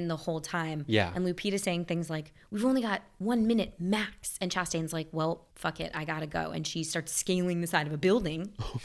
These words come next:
Speaker 2: my God. Wait,
Speaker 1: Remember
Speaker 2: this was
Speaker 1: that?
Speaker 2: my favorite scene in the movie because
Speaker 1: Okay, yeah, let's hear it.
Speaker 2: Well,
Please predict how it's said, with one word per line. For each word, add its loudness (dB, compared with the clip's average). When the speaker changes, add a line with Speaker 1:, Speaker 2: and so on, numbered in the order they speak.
Speaker 2:
my -8
God. 0
Wait, 8
Speaker 1:
Remember 10
Speaker 2:
this 8
was 10
Speaker 1:
that? 4
Speaker 2:
my 12
favorite 6
scene 8
in 6
the 6
movie 4
because 6
Speaker 1:
Okay, 0
yeah, -2
let's -4
hear -8
it. -8
Speaker 2:
Well, 6